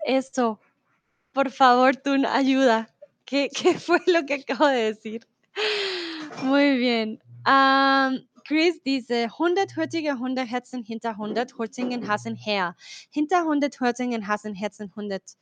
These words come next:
Oh, se movió. Hundert hurtige, otra vez, otra vez. Chris dice: "Hundert hurtige Hunden hetzen hinter hundert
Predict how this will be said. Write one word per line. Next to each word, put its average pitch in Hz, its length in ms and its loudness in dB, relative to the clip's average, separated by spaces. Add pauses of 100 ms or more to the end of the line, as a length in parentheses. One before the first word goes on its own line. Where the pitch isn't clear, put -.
(380)
Oh, 208 160 2
se - 240 -8
movió. 214 560 -4 (680)
Hundert 254 420 2
hurtige, 233 400 -4 (100)
otra 220 260 2
vez, 170 200 -2
otra 202 260 -4
vez. 349 560 0 (280)
Chris 262 300 0
dice: 220 480 -2 (680)
"Hundert 370 460 6
hurtige 302 440 2
Hunden 262 380 0
hetzen 240 420 -4
hinter 220 340 -4
hundert 226 420 -2